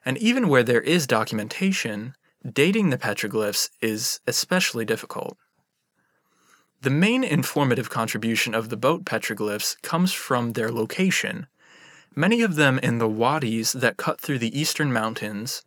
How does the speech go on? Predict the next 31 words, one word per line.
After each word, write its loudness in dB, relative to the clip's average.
leading 0
to -6
the -2
Red -4
Sea. -6
While 4
many 6
of 2
the 4
wadi 2
petroglyphs -2
depict -4
what 0
we 0
would 0
expect -4
to -2
see -2
in -4
a -8
rock 2
carving 0
of 0
a -6
papyrus -6
boat, -8
one 4
of 0
the 2
most 4
fascinating -2